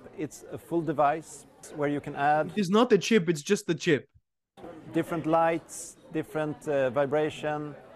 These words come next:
Speaker 1: different functions. Sweden is a very tech literate society. And I think this is the
Speaker 2: Also, so you're illiterate. You're tech illiterate if you don't wanna get microchipped. You're tech illiterate if you don't want surveillance under your skin.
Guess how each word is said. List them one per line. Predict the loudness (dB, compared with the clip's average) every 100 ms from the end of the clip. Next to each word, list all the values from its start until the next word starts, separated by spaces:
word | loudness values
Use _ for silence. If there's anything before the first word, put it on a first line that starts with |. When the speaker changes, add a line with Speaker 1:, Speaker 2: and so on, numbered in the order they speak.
| -20 -20 -10
Speaker 1:
different | -8 -8 -10
functions. | -4 -6 -4 -6 -6 -8 -12 -16
Sweden | -10 -4 -2 -4
is | -6 -6
a |
very | -2 -2
tech | -4 -8 -4
literate | -4 -2 -4 -6
society. | -10 -4 -2 -2 -6 -16 -20 -20 -20 -20 -20 -6
And |
I | -4
think | -2 -4
this | -4 -4
is | -2
the |
Speaker 2:
Also, | -2 0 -2
so | 0 2
you're | 2 4 4 6
illiterate. | 6 4 4 4 4 4 0 -6 _ _ -16
You're | -6 -6 -6 -10
tech | -6 -4 -4 -4
illiterate | -2 0 2 4 4 2 0 -8 _ _
if | -18 -6
you | -2
don't | -2 0
wanna | -2 -2
get | -4
microchipped. | -4 -6 -6 -10 -10 -16 -20 -20 -12
You're | 2 2
tech | 2 0 0 4
illiterate | 4 6 6 6 4
if | 2 -2
you | 0
don't | 2
want | 0
surveillance | -2 -4 -2 -2 -2 -4
under | -4 -4 -2
your | -4
skin. | -6 -6 -6 -6